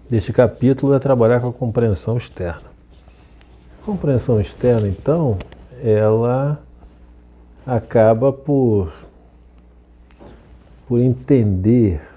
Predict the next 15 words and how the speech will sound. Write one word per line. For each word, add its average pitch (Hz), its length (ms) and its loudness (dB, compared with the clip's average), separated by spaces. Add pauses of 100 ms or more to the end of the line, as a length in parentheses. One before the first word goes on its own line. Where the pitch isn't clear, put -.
(360)
que 117 540 -2 (1120)
a 120 100 0
vida, 104 480 -2 (1400)
a 113 80 -4
vida 127 180 2
precisa 131 800 0
de, 120 420 -4 (1400)
de 151 100 -6
compreensão, 170 800 2
de 98 200 -4
início, 139 520 0
de 117 140 0
meio, 110 300 2
de 147 120 -2
fim. 120 400 -2